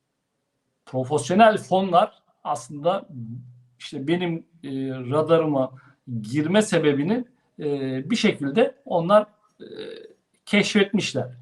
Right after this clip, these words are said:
yakalamışlar. İşte biz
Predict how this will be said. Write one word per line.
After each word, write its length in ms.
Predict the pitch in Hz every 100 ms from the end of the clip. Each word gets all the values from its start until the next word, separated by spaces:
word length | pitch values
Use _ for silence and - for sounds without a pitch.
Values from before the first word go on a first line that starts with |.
| -
yakalamışlar. 800 | 180 160 175 185 185 180 - 120 - _ _ _ _ _ _ _ _ - _ _ _ 294
İşte 400 | 190 175 160 160
biz 340 | 240 240 -